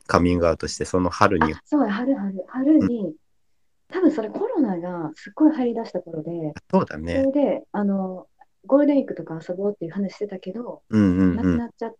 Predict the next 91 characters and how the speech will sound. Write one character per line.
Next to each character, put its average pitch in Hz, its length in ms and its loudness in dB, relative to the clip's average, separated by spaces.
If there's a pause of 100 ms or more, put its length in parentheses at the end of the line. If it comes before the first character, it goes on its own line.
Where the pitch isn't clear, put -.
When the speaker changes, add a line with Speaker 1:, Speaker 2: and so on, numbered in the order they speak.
(140)
Speaker 2:
て、 175 400 -2
い 247 80 -12
つ - 160 -20
か 240 160 -4
電 208 200 -4
話 208 140 -6
し 202 120 -8
よ 190 120 -4
う 180 40 -6
み 160 80 -10
た 123 100 -16
い 120 60 -16
な。 - 120 -20 (320)
Speaker 1:
そ 117 80 8
う 87 40 2
そ 85 180 2
う 80 40 2
そ 82 200 0
う 78 60 -2
そ - 180 -8
う。 - 40 -10
Speaker 2:
言 208 80 -2
っ 208 80 -2
て、 - 220 -4 (400)
Speaker 1:
五 92 100 6
時 92 120 2
間 95 180 6
ぐ 95 80 6
ら 80 60 6
い 73 60 4
電 76 140 -2
話 73 100 -2
し - 40 -8
た - 80 -2
や 73 80 0
つ - 140 -4
や 73 60 -2
な。 - 100 -4
Speaker 2:
五 - 40 -8
時 208 100 -10
間 202 140 -8
ぐ 185 100 -6
ら 160 40 -8
い 160 60 -12
電 160 140 -20
話 - 80 -20
し - 40 -20
た。 - 80 -16
Speaker 1:
<laughs> - 640 0
Speaker 2:
本 156 100 0 (300)
当 185 60 -4
に 180 80 -4
も 180 200 -2
う、 - 40 -8
な 208 80 -4
ん - 20 -6
か、 165 140 -8 (460)
ね、 170 180 -10
も 151 100 -12
う 156 60 -10
全 214 180 -6
部 180 160 -6
し - 80 -14
ょ 165 60 -6
う - 20 -6
も 165 80 -8
な 160 80 -10
い 147 40 -14
話 - 60 -20
を - 120 -20
し - 100 -20 (220)
て - 60 -20 (180)
て。 196 40 -8
Speaker 1:
そ - 220 0
う 82 100 2
そ 82 120 -2
う、 - 20 -4
も 82 160 -2
う 80 300 -8
ほ 87 120 -6
ん 85 100 -4
と、 - 340 -4
ほ - 100 -12
と 101 160 2
ん 85 60 0
ど 78 180 -4 (160)
覚 90 240 4
え 76 60 -2
て - 80 -4
な 73 100 -2
い。 - 60 -10